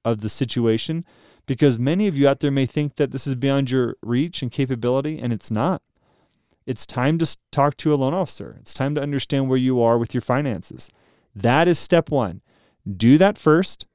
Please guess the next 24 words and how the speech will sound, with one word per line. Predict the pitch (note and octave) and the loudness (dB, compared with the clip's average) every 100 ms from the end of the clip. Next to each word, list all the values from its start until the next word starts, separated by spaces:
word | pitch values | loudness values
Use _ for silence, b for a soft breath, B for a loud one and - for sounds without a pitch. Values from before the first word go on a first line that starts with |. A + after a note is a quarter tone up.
| _ | _
Understand | B2+ D3+ F3+ - F#3 | 2 4 2 2 2
how | D#3+ | 4
your | F3+ F3 | 4 2
credit | - G3+ A3 | 4 2 2
score | - - G#2+ | -4 -6 -6
is. | G#2 - | -6 -6
How | C3+ | -6
can | C3+ E3 D#3 | -4 -4 -2
you | D#3+ D#3 b b b b | 0 0 b b b b
get | B2 D#3+ | 2 4
that | F3 D#3 | 4 2
credit | - D#3+ C#3 | 2 0 0
score | - D3+ C#3 | 0 4 6
up? | D#3 C#3 - - | 4 2 -2 -10
We | - A#2 | -2 2
need | A#2 B2 D#3 D#3 | 2 2 0 0
that | E3 D3 | -4 -2
to | C3 | -4
buy | A2 G2+ | -2 -4
cars | - C3+ C#3+ D#3 D3 | -2 0 2 0 -2
and | A#2+ | -6
to | A2+ | -2
buy | A2+ | -2
houses, | G#2+ A#2 G2+ - - | 0 -2 -4 -6 -12